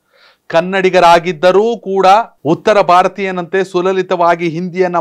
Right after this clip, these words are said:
ಮಾತನಾಡೋ ಮೂಲಕ ಪ್ರಧಾನಿ ಅಭ್ಯರ್ಥಿಯ ರೇಸ್ನಲ್ಲಿ ಕಾಣಿಸ್ಕೊಳ್ತಿರುವಂತ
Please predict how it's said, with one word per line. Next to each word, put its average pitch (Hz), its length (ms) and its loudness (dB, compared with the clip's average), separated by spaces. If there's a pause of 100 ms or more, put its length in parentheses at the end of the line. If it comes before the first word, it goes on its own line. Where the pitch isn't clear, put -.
ಮಾತನಾಡೋ 165 480 0 (120)
ಮೂಲಕ 160 280 -8 (640)
ಪ್ರಧಾನಿ 185 580 2 (760)
ಅಭ್ಯರ್ಥಿಯ 196 680 0 (120)
ರೇಸ್ನಲ್ಲಿ 170 520 -6 (580)
ಕಾಣಿಸ್ಕೊಳ್ತಿರುವಂತ 151 840 -6